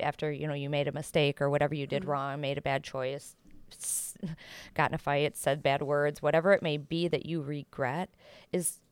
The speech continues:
Speaker 1: is there to teach you something. And if you don't learn it off the first time, it's gonna happen again, and it's gonna happen again. So whatever, whatever you are regretting,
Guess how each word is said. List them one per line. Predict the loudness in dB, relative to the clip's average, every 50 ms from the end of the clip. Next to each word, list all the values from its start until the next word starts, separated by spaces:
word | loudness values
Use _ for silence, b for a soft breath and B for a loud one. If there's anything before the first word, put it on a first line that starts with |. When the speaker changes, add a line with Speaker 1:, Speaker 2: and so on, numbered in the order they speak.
| _ _ _ -8
Speaker 1:
is | -6 2 4
there | 6 6 6
to | 4 0
teach | -2 -4 -6 -6 -6 -6
you | -8 -8
something. | -4 -4 -4 -6 -4 -6 -8 -8 -8 -10 -14 b b b b b b b -2
And | 0 2 2
if | 2 0 0
you | -2 0
don't | 4 4 6 6 6 4 0 -2
learn | 0 2 4 6 6 6 6
it | 4 2 -2 -6 _ _ _ _ _ _ _ _ _ _ _ 0
off | 0 0 0
the | -2 2
first | 4 4 4 4 0
time, | -2 -2 -2 -2 -2 -4 -6 -10 _ _ _ _
it's | 0 2 4
gonna | 4 4 4 4
happen | 2 0 -2 -4 -4 -4
again, | -4 -4 -4 -4 -6 -10 -16 _ _ -2
and | 0 0 0
it's | -2 -4
gonna | -2 -2 -2 0
happen | -2 -4 -4 -6 -8
again. | -4 -2 -2 -2 -2 -2 -6 -10
So | -12 -2 4 6 6 8 8 6 6 4 2 B B B B B B B B 2
whatever, | 6 8 8 8 8 8 8 8 10 10 8 8 8 6 4 0 -6 -10 -10 -2
whatever | 0 2 4 4 4 4 2 2
you | 2 0 0 0
are | 0 0 0
regretting, | -2 -4 -2 -2 0 0 2 0 0 -2 -2 -6 -8